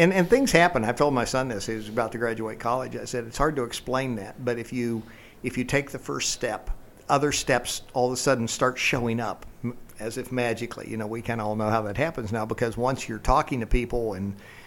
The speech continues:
uh, you, you can't be halfway into an idea and sort of, "I'm doing it, I'm not doing it." You gotta step full force into the thing. And once you do, uh, other people will be attracted to you, and some of the answers for the problems you have or the questions or the hurdles and things will magically appear,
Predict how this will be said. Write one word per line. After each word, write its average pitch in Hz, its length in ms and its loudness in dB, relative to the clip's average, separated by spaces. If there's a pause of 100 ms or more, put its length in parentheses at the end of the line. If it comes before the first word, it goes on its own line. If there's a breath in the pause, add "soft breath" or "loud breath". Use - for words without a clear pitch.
(280 loud breath)
uh, 208 40 -14
you, 131 760 -10
you 135 100 -10
can't - 300 -4
be 131 140 -4
halfway 117 560 0
into 113 280 -2
an 104 100 -8
idea 104 400 -6
and 104 100 -8
sort 127 240 -2
of, 101 80 -4
"I'm 104 80 -2
doing 113 240 -2
it, 107 120 -6
I'm 101 140 -8
not 113 220 -2
doing 110 160 -2
it." 117 100 -4
You 131 120 -6
gotta 131 320 -2
step - 340 -2
full 123 240 0
force 127 400 -6
into 127 240 -6
the 117 100 -8
thing. 120 160 -2
And 110 80 -2
once 156 260 0
you 123 80 0
do, 127 420 2 (500 loud breath)
uh, - 80 -10 (100)
other 147 220 2
people 127 280 2
will 110 140 -4
be 117 140 -2
attracted 117 540 -2
to 123 100 0
you, 107 220 0
and 104 120 -8
some 131 160 -4
of 113 60 -4
the 113 160 -8
answers 117 760 -6
for 120 140 -4
the 110 80 -6
problems 113 500 0
you 110 100 -4
have 107 300 -2
or 107 60 -6
the 107 80 -10
questions 113 520 -6
or 113 120 -8
the 110 80 -10
hurdles 117 500 -4
and 117 100 -4
things 120 280 -6
will 117 160 -2
magically 117 580 -2
appear, 107 460 0